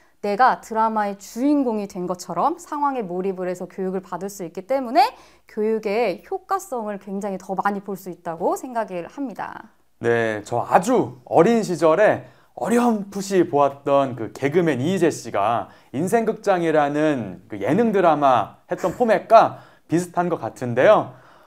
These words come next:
Speaker 2: "어, 그래, 결심했어." 뭐 이런 내용이었던 것 같은데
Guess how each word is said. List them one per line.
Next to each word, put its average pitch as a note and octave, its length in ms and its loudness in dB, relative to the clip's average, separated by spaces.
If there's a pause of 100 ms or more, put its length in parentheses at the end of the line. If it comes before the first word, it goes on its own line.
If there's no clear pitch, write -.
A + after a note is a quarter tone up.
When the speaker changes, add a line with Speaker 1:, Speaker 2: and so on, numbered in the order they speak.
Speaker 2:
"어, A2+ 120 -8
그래, C#3+ 340 0 (240)
결심했어." C3+ 840 -2 (180)
뭐 C3 160 -2
이런 D#3 520 6
내용이었던 C#3+ 540 4
것 A#2 80 -6
같은데 B2 560 -2